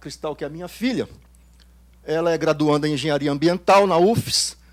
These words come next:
eh, fez iniciação científica na, na remoção de tratamento de água, né? Ela tem essa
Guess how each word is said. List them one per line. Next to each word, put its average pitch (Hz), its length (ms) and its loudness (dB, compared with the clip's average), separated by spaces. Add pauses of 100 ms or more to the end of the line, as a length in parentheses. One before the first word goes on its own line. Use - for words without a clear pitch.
(320)
eh, 147 180 -6
fez 165 220 0
iniciação 160 480 -2
científica 180 680 -4
na, 135 260 -4
na 135 160 -8
remoção 131 460 -6
de 117 60 -12
tratamento 131 380 -6
de 190 100 -2
água, 202 340 2
né? 233 100 -10 (520)
Ela 160 220 0
tem 180 340 2
essa 151 460 0